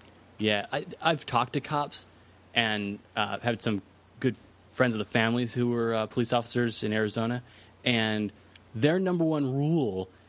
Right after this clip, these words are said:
you know, when I was, especially when I was younger, I was talking about, like, "Hey, hey, why am I getting hassled by these cops and stuff?" And they said, Well, you're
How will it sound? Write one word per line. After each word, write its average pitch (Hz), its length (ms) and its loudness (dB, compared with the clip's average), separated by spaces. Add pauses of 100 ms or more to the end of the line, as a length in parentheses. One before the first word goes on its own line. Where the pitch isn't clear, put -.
(420)
you 127 100 2
know, 117 80 2
when 120 140 0
I 120 40 0
was, 120 200 -2
especially 135 240 0
when 131 60 2
I - 20 2
was 104 160 -2
younger, 123 280 2
I - 20 2
was 98 100 -2
talking 107 240 0
about, 104 160 0
like, 101 140 -2
"Hey, 107 100 -2
hey, 117 140 2
why 113 100 0
am 113 80 0
I 107 80 0
getting 101 220 -4
hassled 104 260 -4
by 98 120 -2
these 90 140 -6
cops 107 320 -6
and 101 80 -8
stuff?" 98 140 -8
And 98 80 -6
they 107 60 -4
said, 135 100 -6
Well, 160 160 0
you're 165 260 0